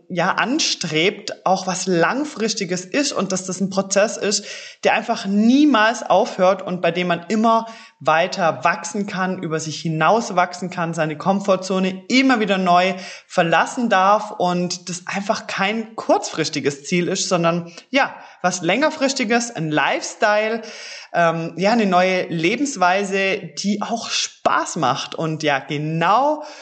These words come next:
über diese Themen möchte ich mit dir in diesem Podcast sprechen. Also ich möchte dir richtig Lust darauf machen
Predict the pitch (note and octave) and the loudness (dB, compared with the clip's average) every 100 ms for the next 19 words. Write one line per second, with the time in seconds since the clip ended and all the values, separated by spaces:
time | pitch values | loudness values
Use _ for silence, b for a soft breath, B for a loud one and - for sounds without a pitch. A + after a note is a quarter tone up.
0 | B F#3 F3 E3+ E3+ - G#3 G#3 G#3+ G#3 | B -6 0 0 0 0 2 4 4 2
1 | G#3+ G#3 - D#3 D#3 D#3+ D3+ D#3 D3 D#3+ | 0 -4 0 2 2 2 -2 -4 -4 0
2 | E3+ C4 - B3+ G3+ F#3 F#3+ F3 E3+ F3 | 0 0 -2 -2 -2 -2 0 2 4 2
3 | F3 B - E3+ - F#3 G#3 G3+ F#3+ F#3 | -2 B -6 -6 -2 2 2 2 0 -4
4 | - D#3 - - C#3+ C#3+ - - D3 D3 | -4 -4 -4 -2 -2 -2 -6 -6 -4 -6
5 | D3 C3 D3+ D#3+ F#3 F#3+ F#3+ E3 A3 A3+ | -4 -6 -6 -2 -2 0 0 0 -2 -2
6 | A3+ F#3 F#3 G3+ E4+ - - C#3 C3+ C#3 | -4 0 2 2 2 0 -2 2 2 2
7 | D3+ D3 A3+ C#4 | -2 0 0 -4